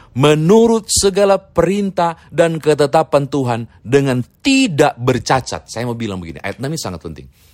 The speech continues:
Mereka benar, mereka benar loh, tapi hidup mereka juga, ini luar biasa,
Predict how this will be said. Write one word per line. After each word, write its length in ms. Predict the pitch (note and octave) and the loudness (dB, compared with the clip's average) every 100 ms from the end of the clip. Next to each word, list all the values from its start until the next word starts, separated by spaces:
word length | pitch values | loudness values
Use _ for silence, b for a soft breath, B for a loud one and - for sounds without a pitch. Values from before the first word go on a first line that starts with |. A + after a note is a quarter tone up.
| b G2 | b -4
Mereka 320 | B2+ C3 A2 | -2 -2 -2
benar, 640 | F#2 F2 E2 G#2 F3+ - | -4 -4 -2 -4 -4 -8
mereka 320 | - G3+ A3 | -4 -2 2
benar 240 | G#3 G#3 G#2 | 2 2 -2
loh, 160 | A#2+ b b b b | -10 b b b b
tapi 320 | - B2 - G#3+ | -6 -6 -4 -4
hidup 400 | - G3+ F3 C#3+ | -2 0 0 2
mereka 320 | D3 D#3+ C3+ | 2 2 0
juga, 240 | D3+ A3 | -2 -2
ini 80 | A#3 | 2
luar 160 | D3+ G#2+ | 0 0
biasa, 320 | F#2+ E2 | -2 -6